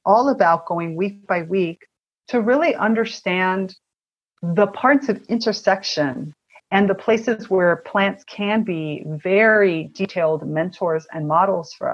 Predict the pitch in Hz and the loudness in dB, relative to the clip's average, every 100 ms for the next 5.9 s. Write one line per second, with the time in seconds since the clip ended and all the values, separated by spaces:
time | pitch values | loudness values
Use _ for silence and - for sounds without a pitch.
0 | - 131 143 _ _ _ - _ - - | -6 -16 -20 _ _ _ -20 _ -12 -2
1 | 220 226 254 262 254 233 - 220 240 - | 2 4 4 2 -2 -4 0 2 2 2
2 | 156 156 156 - _ _ _ - 190 175 | 0 0 -4 -6 _ _ _ -2 0 2
3 | 165 165 202 208 240 233 208 214 196 202 | 0 2 0 0 -2 -2 0 0 2 2
4 | 202 196 - 202 196 165 - - - 214 | 2 0 -2 0 2 0 -2 -10 0 2
5 | 196 - - 226 185 139 160 - | 2 -2 -6 0 0 0 -4 -10